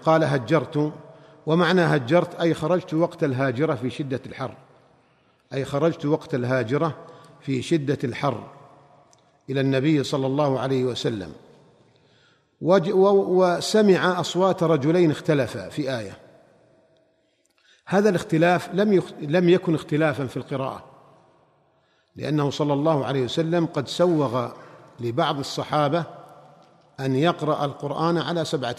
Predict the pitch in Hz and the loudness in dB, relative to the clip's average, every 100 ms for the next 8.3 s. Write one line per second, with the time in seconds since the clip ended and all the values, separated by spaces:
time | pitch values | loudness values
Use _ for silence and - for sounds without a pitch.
0 | - 104 98 - - - _ _ _ _ | -8 -8 -12 -18 -20 -20 _ _ _ _
1 | _ _ _ _ _ _ _ _ _ _ | _ _ _ _ _ _ _ _ _ _
2 | _ - 139 190 185 156 156 170 180 185 | _ -4 2 2 4 2 4 4 2 0
3 | 185 - - 170 208 170 - 147 117 117 | -2 -12 -8 -2 0 0 0 -2 -2 -4
4 | 143 123 117 98 123 120 98 82 - - | -2 -2 -2 -6 -6 -6 -6 -12 -20 -20
5 | - - _ _ _ _ _ _ _ 160 | -20 -20 _ _ _ _ _ _ _ -4
6 | 165 196 185 - 214 190 190 180 165 220 | 2 2 2 4 4 6 6 4 4 2
7 | 185 196 185 147 - 151 170 135 135 160 | 4 4 2 0 0 2 2 2 2 2
8 | 156 156 | 2 -2